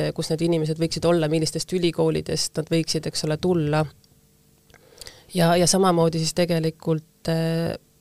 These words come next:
on ta kiirem või sa pead olema agiilsem, eks ole, et sa pead reageerima kiiremini. Et see ei ole enam nii, et paned kuulutuse üles, siis sul on mingi kuu aega kandideerimisaega, siis hakkad vaatama, kes sulle sinna tuleb, et sa tegelikult, kui keegi kandideerib, sa, eks ole, reageerid kohe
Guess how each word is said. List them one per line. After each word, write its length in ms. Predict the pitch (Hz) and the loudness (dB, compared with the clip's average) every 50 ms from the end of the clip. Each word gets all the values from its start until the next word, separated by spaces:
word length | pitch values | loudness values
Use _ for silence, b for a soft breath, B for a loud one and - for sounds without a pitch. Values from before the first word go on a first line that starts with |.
| _ _ _ - - - - | _ _ _ -20 -12 -6 -2
on 120 | 185 165 | -2 0
ta 100 | 165 165 | 0 0
kiirem 500 | - - 208 202 185 165 156 151 151 151 | 0 2 2 4 6 6 4 4 2 0
või 100 | 156 165 | -2 -2
sa 80 | 160 170 | 0 0
pead 120 | 160 165 165 | 2 2 2
olema 200 | 165 160 156 160 | 2 2 2 0
agiilsem, 520 | 160 165 180 185 170 156 156 - 160 151 | -2 0 0 0 0 0 0 -2 -4 -4
eks 180 | 160 156 - - | -4 -6 -4 -2
ole, 120 | 160 156 | -2 -2
et 60 | 156 | -2
sa 160 | - - 165 156 | -2 -2 -4 -4
pead 220 | - 175 165 - | -2 -4 -2 0
reageerima 560 | 180 180 170 160 185 185 180 170 170 165 165 | 2 2 2 2 2 2 2 2 0 0 -2
kiiremini. 720 | 160 - 202 190 170 165 165 165 165 165 165 165 165 170 143 - _ B B B B B B B B | -2 -2 0 2 2 2 2 0 0 0 0 0 0 0 -2 -4 _ B B B B B B B B
Et 100 | 165 156 | -4 -2
see 140 | - - 170 | 2 2 4
ei 60 | 170 | 4
ole 180 | 175 175 165 160 | 6 6 4 4
enam 160 | 156 156 156 156 | 2 0 0 0
nii, 140 | 160 160 160 | 2 2 0
et 120 | 156 - | 0 0
paned 220 | - 160 156 160 - | -2 -4 -4 -4 -2
kuulutuse 480 | - 175 170 160 156 - 160 - 170 | 0 0 2 2 2 0 -2 0 2
üles, 200 | 170 175 170 156 - | 4 4 4 2 2
siis 140 | - 160 - | -2 -4 -4
sul 100 | - 160 | -2 -2
on 80 | 156 | -2
mingi 180 | 147 156 160 160 | -2 -2 -4 -4
kuu 260 | - - 170 165 160 | -2 0 2 2 2
aega 200 | 160 156 160 160 | 2 2 0 0
kandideerimisaega, 880 | 151 156 156 156 160 156 175 175 - 160 147 151 151 165 156 151 - 160 | 0 0 0 0 2 4 4 4 4 4 2 -2 -2 -2 -2 -2 -4 -4
siis 180 | 147 165 - - | -4 -4 -4 -4
hakkad 220 | 151 - 156 147 | -4 -6 -2 2
vaatama, 400 | 160 170 156 156 - - - - | 4 4 4 4 0 -6 -6 -6
kes 180 | - - 160 - | -6 -4 -6 -4
sulle 160 | - 151 151 | -4 -4 -6
sinna 180 | - 160 156 151 | -4 -4 -6 -4
tuleb, 300 | - 165 160 151 147 - | -2 -2 -2 -2 -2 -4
et 100 | 156 - | -6 -6
sa 100 | - 156 | -6 -2
tegelikult, 540 | 160 170 165 165 156 151 - - 147 - - | -2 -2 0 0 -4 -6 -6 -10 -12 -12 -8
kui 120 | - 165 - | -8 -2 -2
keegi 180 | 175 160 160 | 0 0 0
kandideerib, 580 | 156 - 160 156 160 - 170 170 170 165 156 156 | -2 -2 -2 -2 0 2 4 4 4 2 0 -4
sa, 100 | - 160 | -6 -10
eks 120 | - - | -8 -6
ole, 140 | 160 151 156 | -4 -2 2
reageerid 460 | 160 165 160 - 170 175 165 156 147 | 2 2 4 4 2 2 2 0 -2
kohe 260 | - 170 165 151 156 | -2 -2 -2 -2 -2